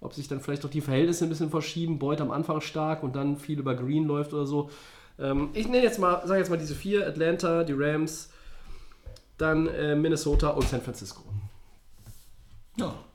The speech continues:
Speaker 2: können wir mal
Speaker 1: Zweitausend
Speaker 2: nachhalten.
Speaker 1: Yard Receiver zu haben, ist natürlich schon
Speaker 2: Ja,
Speaker 1: immer
Speaker 2: ja.
Speaker 1: gut, ne?
Speaker 2: Ja, ja,
Speaker 1: Ja.
Speaker 2: auf jeden Fall.
Speaker 1: Äh, macht vieles leichter, auch fürs Running Game und, äh,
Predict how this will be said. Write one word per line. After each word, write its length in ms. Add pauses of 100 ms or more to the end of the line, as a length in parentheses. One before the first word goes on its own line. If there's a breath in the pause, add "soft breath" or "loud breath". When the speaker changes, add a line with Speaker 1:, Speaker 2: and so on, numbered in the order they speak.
(100)
Speaker 2:
können 140
wir 60
mal 140
Speaker 1:
Zweitausend 20
Speaker 2:
nachhalten. 280
Speaker 1:
Yard 200
Receiver 320
zu 140
haben, 140
ist 60
natürlich 280
schon 260
Speaker 2:
Ja, 160
Speaker 1:
immer 140
Speaker 2:
ja. 80
Speaker 1:
gut, 140
ne? 180
Speaker 2:
Ja, 240
ja, 200
Speaker 1:
Ja. 80
Speaker 2:
auf 120
jeden 120
Fall. 220 (540 loud breath)
Speaker 1:
Äh, 160
macht 240
vieles 260
leichter, 440
auch 140
fürs 160
Running 260
Game 320 (140)
und, 540
äh, 300